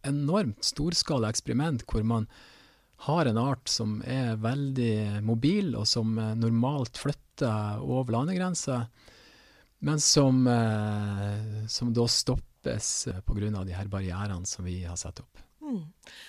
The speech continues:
Speaker 2: Og da får jeg lyst til å spørre deg om et av de faste spørsmålene vi bruker å ha i den podcasten her. Og det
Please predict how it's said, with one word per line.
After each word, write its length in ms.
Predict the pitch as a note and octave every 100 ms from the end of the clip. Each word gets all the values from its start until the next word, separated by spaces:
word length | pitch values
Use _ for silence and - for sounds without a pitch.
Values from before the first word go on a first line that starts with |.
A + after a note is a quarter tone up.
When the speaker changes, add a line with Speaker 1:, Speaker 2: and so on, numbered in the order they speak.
| - - - _ -
Speaker 2:
Og 100 | G#3+
da 180 | C4 C4
får 160 | E4+
jeg 500 | A#3+ A3 A3 - B3
lyst 200 | B3 -
til 80 | B3+
å 40 |
spørre 360 | - - A#3 F#3+
deg 420 | F#3 F#3 F#3 G3+ -
om 340 | A3 A3 G#3+
et 300 | G3+ G#3 -
av 140 | A#3 G#3+
de 40 |
faste 240 | - A#3+ G3+
spørsmålene 380 | G#3 - F#3 F3+
vi 80 | G#3 A#3
bruker 220 | - F3
å 140 | F3+ F3+
ha 160 | F3+ F#3
i 80 |
den 140 | G3 G3+
podcasten 420 | F#3+ F#3 D#3+ F#3
her. 180 | B3+ F4 - _ - - _ - -
Og 320 | A#3+ A#3+ A#3 - A3+
det 260 | A3 A3